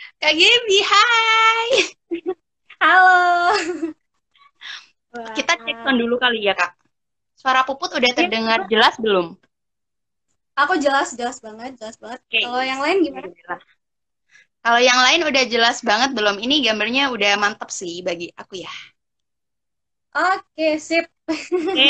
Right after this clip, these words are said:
Speaker 1: udah sip ya. Oke,
Speaker 2: Oke.
Speaker 1: salam dari Uwin Antasari Banjarmasin. Salam balik dari
Speaker 2: Oh.
Speaker 1: M P I wilayah lima. Oke.
Speaker 2: Oke.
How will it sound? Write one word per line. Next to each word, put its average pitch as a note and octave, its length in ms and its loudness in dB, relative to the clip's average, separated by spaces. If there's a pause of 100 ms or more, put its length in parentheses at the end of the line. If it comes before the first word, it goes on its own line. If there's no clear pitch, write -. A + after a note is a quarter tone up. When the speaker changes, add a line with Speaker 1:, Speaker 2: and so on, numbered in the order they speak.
Speaker 1:
udah B3 300 2
sip D4 160 -8
ya. A#3 220 4 (1300)
Oke, C#4 360 0
Speaker 2:
Oke. - 40 -10
Speaker 1:
salam C4 400 0
dari A#3+ 400 0
Uwin C#4 320 0
Antasari A#3 480 0
Banjarmasin. A3+ 880 -4
Salam C#4+ 400 0
balik D#4 320 0
dari C#4 480 2
Speaker 2:
Oh. A#3+ 80 0
Speaker 1:
M A#3+ 160 -4
P - 20 -4 (140)
I C#4+ 160 -4
wilayah A3+ 440 2
lima. A3 420 0 (2250)
Oke. C4 80 0
Speaker 2:
Oke. E4 300 2